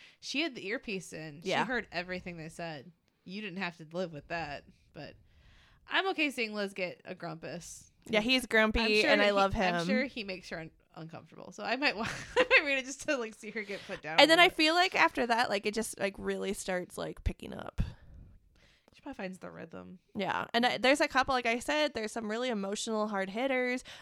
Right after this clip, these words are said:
Speaker 2: Other ones are just, like, funny and goofy. Uh, there's some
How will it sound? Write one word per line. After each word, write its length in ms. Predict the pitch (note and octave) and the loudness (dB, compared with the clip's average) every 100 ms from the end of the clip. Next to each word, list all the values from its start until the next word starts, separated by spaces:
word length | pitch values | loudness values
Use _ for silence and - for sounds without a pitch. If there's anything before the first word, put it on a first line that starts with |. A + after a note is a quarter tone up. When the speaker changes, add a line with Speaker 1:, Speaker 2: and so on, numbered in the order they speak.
| _ | _
Speaker 2:
Other 180 | A3 A3+ | 4 6
ones 260 | A#3+ A#3 A#3+ | 4 4 0
are 80 | G3 | -4
just, 180 | F#3+ | -4
like, 140 | G3 - - | -8 -12 -18
funny 380 | - A3 G3+ G3 | -4 -2 0 -2
and 120 | F3+ | -4
goofy. 680 | B3 C4 - A#3+ A#3 A#3 B3 - - - _ | -4 -4 -2 -4 -2 -2 -4 -10 -20 -20 _
Uh, 340 | G#3 G3 F#3+ F3 | 0 2 -2 -4
there's 180 | F#3 G3+ | -6 -6
some 140 | F#3 | -12